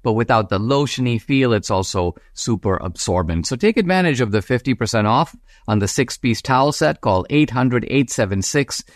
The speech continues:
zero two two seven. The number again, eight hundred eight seven six zero two two seven, or go to my pillow dot com. Don't forget to use the promo code. It's D I N E S H, Dinesh. Guys, I'd like to welcome to the podcast John Cox.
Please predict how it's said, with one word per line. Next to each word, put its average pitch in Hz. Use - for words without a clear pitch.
zero 120
two 113
two 98
seven. 127
The 101
number 92
again, 147
eight 117
hundred 117
eight 104
seven 95
six 117
zero 101
two 98
two 87
seven, 135
or 104
go 104
to 101
my 113
pillow 120
dot 104
com. 127
Don't 101
forget 101
to 107
use 95
the 92
promo 156
code. 143
It's -
D 120
I 98
N 98
E 104
S 90
H, 87
Dinesh. 82
Guys, 156
I'd 165
like 180
to 175
welcome 160
to 147
the 127
podcast 160
John 135
Cox. 151